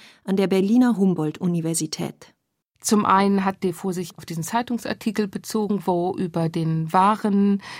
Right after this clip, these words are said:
Speaker 2: Robinson Crusoe berichtet wurde, Alexander Selkirk, der eben vier Jahre lang auf einer Insel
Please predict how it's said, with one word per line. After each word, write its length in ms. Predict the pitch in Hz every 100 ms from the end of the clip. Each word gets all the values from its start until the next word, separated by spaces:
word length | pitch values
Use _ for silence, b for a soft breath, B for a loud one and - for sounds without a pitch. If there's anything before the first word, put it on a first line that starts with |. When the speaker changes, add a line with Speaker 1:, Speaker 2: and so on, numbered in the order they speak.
| B -
Speaker 2:
Robinson 580 | 190 190 196 185 175
Crusoe 360 | 170 208 175 190
berichtet 540 | 170 185 180 190 170
wurde, 280 | 185 180 180
Alexander 460 | 170 170 - 170 165
Selkirk, 640 | - 240 247 - 220 214
der 160 | 196 190
eben 100 | 170
vier 280 | - 214 208
Jahre 260 | 190 185
lang 220 | 185 180
auf 120 | - -
einer 240 | 185 175
Insel 500 | 202 202 185 185